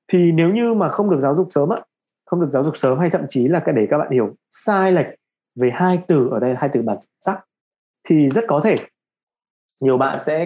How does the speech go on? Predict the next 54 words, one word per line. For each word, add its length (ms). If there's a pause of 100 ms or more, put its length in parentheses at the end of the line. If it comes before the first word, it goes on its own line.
cảm 300
thấy, 480 (420)
cảm 220
thấy 200
chạy 220
lòng 180
vòng, 180
lòng 180
vòng 200
tra 160
câu 140
hỏi 200 (400)
là 200
"Tôi 140
là 100
ai?", 440 (380)
rồi 420 (200)
thì 180 (280)
"Mục 240
đích 120
sứ 140
mệnh 240
tôi 180
đến 140
đây 120
là 140
gì?", 460 (300)
"Đến 120
cuộc 180
đời 160
đây 100
là 100
gì?", 240
hay 120
thậm 160
chí 160
có 60
nhiều 180
bạn 240
thì 80 (120)
mong 260
ngóng 280 (400)
ngay 200
lập 180
tức, 160
ngay 140
lập 160
tức 120
phải 120
trả 100
lời 180
câu 100
hỏi 200
đó. 300